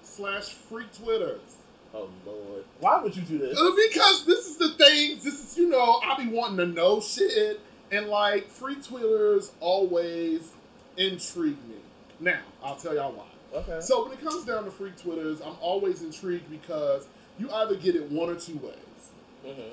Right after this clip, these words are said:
Speaker 1: Either you get somebody that's just, like, straight out, "All I got is a free Twitter, this is what I'm doing." Very sexy screen names and handles and shit. All the dick and ass, pussy, whatever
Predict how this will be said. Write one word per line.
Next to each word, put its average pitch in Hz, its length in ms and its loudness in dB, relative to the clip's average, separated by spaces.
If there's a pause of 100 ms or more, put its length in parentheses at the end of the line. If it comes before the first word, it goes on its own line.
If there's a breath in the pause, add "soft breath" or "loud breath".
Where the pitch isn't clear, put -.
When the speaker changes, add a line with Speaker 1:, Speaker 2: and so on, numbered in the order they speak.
(140)
Speaker 1:
Either 180 180 0
you 214 80 -8
get 220 240 -8
somebody 175 400 -4
that's 147 300 -8
just, 151 220 -10
like, 139 200 -4
straight 190 380 -4
out, 165 260 0
"All 165 320 2
I 160 60 -8
got 165 180 -4
is 160 80 -14
a 156 60 -16
free 170 180 -8 (120)
Twitter, 165 260 -2
this 147 240 -12
is 139 120 -18
what 147 140 -8
I'm 147 160 -10
doing." 147 720 -6 (680 loud breath)
Very 160 340 0
sexy 160 460 -10
screen 160 460 -10
names 151 420 -10
and 147 200 -16
handles 151 460 -8
and 147 160 -14
shit. 147 520 -4 (380 loud breath)
All 156 260 0
the 156 40 -8
dick 156 220 -10
and 151 100 -12
ass, 151 760 -10 (220)
pussy, 160 380 -2
whatever 147 340 -6